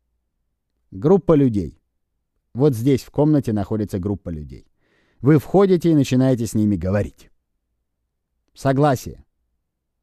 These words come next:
Вы пытаетесь достичь согласия с ними. Если эти люди довольно нервные,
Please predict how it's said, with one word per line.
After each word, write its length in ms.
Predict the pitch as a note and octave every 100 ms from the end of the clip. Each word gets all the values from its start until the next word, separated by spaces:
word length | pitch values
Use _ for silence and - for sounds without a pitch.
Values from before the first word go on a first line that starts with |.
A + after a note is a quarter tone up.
| _ _ -
Вы 180 | C3
пытаетесь 720 | C#3+ B2+ - A2+ C3+ C#3 D#3+
достичь 480 | C3 B2 - B2+ A2+
согласия 540 | - A#2 A#2 G2 F2 D2
с 100 | -
ними. 260 | C#2 - _ _ _ _ _ _ _ _ _ _ _ _ _ _ _ _ _ _ _ _
Если 380 | G2+ C#3+ D#3+ C#3+
эти 180 | C3 C3
люди 260 | B2+ G#2+
довольно 400 | G#2+ G#2+ G#2+ G2
нервные, 640 | G2 A2 A2 G2 A2 C#3+